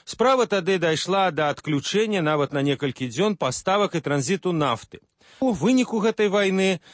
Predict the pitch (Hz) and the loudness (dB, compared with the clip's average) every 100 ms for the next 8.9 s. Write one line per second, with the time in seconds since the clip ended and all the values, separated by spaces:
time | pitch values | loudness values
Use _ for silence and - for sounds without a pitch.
0 | - - 247 285 247 220 202 247 226 226 | -10 0 2 2 2 2 2 2 2 2
1 | 202 170 247 - 185 143 220 254 - 190 | 0 0 -2 0 -2 0 0 0 0 -4
2 | 156 214 214 170 170 - 220 214 202 185 | 0 -2 -2 -4 -4 0 -2 0 -4 -4
3 | - 190 185 185 175 151 147 143 131 117 | -2 -2 0 0 0 0 0 2 0 -2
4 | 131 104 87 80 - _ _ _ _ 196 | -4 -4 -6 -14 -20 _ _ _ _ -2
5 | 233 285 214 - 165 247 269 254 240 220 | 0 2 0 0 -2 0 0 0 0 0
6 | 202 196 175 185 247 214 165 160 - 247 | 2 2 2 2 2 2 2 0 2 0
7 | 240 196 170 202 208 185 226 - 202 185 | 2 0 2 4 2 0 -2 -2 -4 -4
8 | 180 165 139 160 151 104 92 - - | -2 -4 -2 0 0 -2 -8 -16 -20